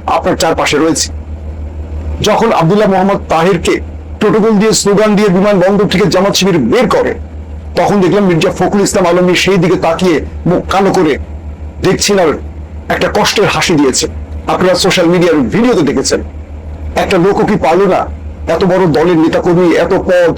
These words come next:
এত টেন্ডারবাজি, এত টেম্পু লিগ, এত কিছু লুটপাট, অথচ একজন জাতীয় নেতাকে প্রোটোকল দেয়া,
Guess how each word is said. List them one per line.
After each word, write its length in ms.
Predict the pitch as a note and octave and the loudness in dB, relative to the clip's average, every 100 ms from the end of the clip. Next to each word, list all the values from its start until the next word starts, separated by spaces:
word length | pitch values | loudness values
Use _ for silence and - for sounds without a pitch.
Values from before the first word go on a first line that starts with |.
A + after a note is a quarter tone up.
| - - | -6 -6
এত 200 | - F3 | -2 0
টেন্ডারবাজি, 580 | F#3 F#3+ F3+ F#3 F3 E3 | 0 2 2 4 4 2
এত 180 | F3 F#3 - | 2 2 2
টেম্পু 260 | F#3 F#3 | 0 2
লিগ, 180 | F#3 F3+ | 2 2
এত 180 | - C4+ | 2 2
কিছু 320 | G3 A#3+ - - - - - - | 2 0 0 -2 -4 -14 -12 -4
লুটপাট, 420 | D#3 G#3+ - F#3+ - - - - - - | 0 0 0 -2 -2 -6 -12 -14 -14 -6
অথচ 300 | D3+ E3+ G3+ A#3 C4 - - - | -2 0 0 0 -2 -6 -8 -2
একজন 360 | E3 F#3 F3+ | 0 2 2
জাতীয় 340 | A3 G3 A#3 A#3+ | 2 0 2 2
নেতাকে 300 | G#3 G3+ G3 | 2 2 0
প্রোটোকল 380 | G#3+ G#3 G#3+ | 2 2 2
দেয়া, 300 | G#3 F3+ D#3 | 2 2 2